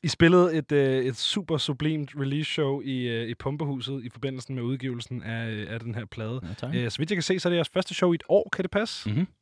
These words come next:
Speaker 1: Hvorfor, øh, hvorfor har I ikke været ude at spille? Altså, det er jo ikke fordi, at der har været lukket i hele det år, øh, I ikke har spillet.
Speaker 2: Nej, men der, der er tiden blevet, øh, brugt på pladen.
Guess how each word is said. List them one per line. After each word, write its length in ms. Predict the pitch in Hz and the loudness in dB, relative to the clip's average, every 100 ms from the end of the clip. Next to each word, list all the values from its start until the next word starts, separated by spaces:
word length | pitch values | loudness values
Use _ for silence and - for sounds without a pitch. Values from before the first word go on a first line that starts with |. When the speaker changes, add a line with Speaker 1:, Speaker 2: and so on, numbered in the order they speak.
| _ | _
Speaker 1:
Hvorfor, 360 | 123 151 190 175 | -2 4 6 6
øh, 120 | 139 | 4
hvorfor 200 | 135 139 | 2 2
har 40 | 160 | 2
I 40 | |
ikke 120 | 160 | 2
været 100 | 160 | 2
ude 60 | 156 | 2
at 60 | |
spille? 320 | 151 - 151 170 | 0 0 0 0
Altså, 120 | 139 | 0
det 60 | 135 | 0
er 20 | |
jo 40 | |
ikke 120 | 147 | 0
fordi, 160 | 165 160 | -2 -2
at 80 | 143 | 0
der 60 | 131 | 0
har 80 | 120 | 0
været 180 | 120 | 0
lukket 380 | 113 117 123 151 | 0 0 0 -2
i 80 | 117 | -4
hele 360 | 107 139 147 175 | -4 -4 -2 -2
det 140 | 143 | -2
år, 340 | 123 123 - 120 | -2 -4 -6 -10
øh, 180 | 135 113 | -6 -4
I 120 | 107 | -6
ikke 100 | 123 | -6
har 40 | - | -8
spillet. 280 | 135 131 131 _ - | -6 -6 -8 _ -12
Speaker 2:
Nej, 260 | - 98 87 | -8 -6 -4
men 80 | 101 | 2
der, 160 | 127 120 _ _ - | 4 2 _ _ 0
der 80 | 135 | 4
er 140 | 131 | 4
tiden 300 | 120 151 127 | 2 0 0
blevet, 260 | - 123 110 - | 2 0 0 0
øh, 200 | 120 104 | 0 2
brugt 200 | 113 - | 0 0
på 80 | |
pladen. 300 | 101 98 90 | -4 -4 -4